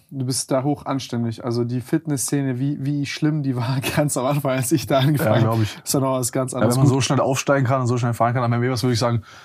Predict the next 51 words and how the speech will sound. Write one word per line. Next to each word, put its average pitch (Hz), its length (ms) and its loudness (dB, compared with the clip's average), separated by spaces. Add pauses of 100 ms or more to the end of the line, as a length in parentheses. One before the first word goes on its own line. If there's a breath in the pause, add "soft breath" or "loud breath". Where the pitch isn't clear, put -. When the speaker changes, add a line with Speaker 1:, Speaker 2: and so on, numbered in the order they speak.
(120 loud breath)
Speaker 2:
relativ 117 560 0 (340)
exponentiell, 107 680 0
also 104 160 0
nicht 104 160 2
exponentiell. 101 500 -2 (100)
Speaker 1:
<laughs> - 140 -6
Ja, 143 220 4
halt 139 180 2 (140)
stetig 135 340 0
so. - 60 0
Speaker 2:
Ja, 127 180 4
stetig. 113 440 0 (100)
Also 117 180 4
es 113 100 2
ist 117 120 4
nicht 127 240 0 (160)
extremer 131 600 2
Wachstum 120 380 2
plötzlich 117 320 2
gekommen, 113 380 2
weil 107 140 2
ich 104 100 -6
das 107 180 -2
und 110 60 -2
das 98 180 -2
gemacht 92 300 -6
habe. 92 100 -8 (300 loud breath)
Speaker 1:
Mhm. 127 260 -4 (1080 loud breath)
Speaker 2:
Und 95 80 0
ich 104 100 2
habe 113 80 2
einfach 107 200 -2
stetig, 110 520 0 (160)
sag - 160 -2
ich 107 80 0
mal, 104 100 0
hart 113 180 0
gearbeitet, 117 580 0
Content 117 320 0
produziert, 113 580 0
teilweise 113 320 0
dann 110 100 0
in 110 40 0
der 110 80 0
Wettkampf, 110 320 -2
die 117 100 0
jeden 110 220 4
Tag 110 160 2
ein 113 60 2
Video 117 180 4
rausgehauen. 113 500 0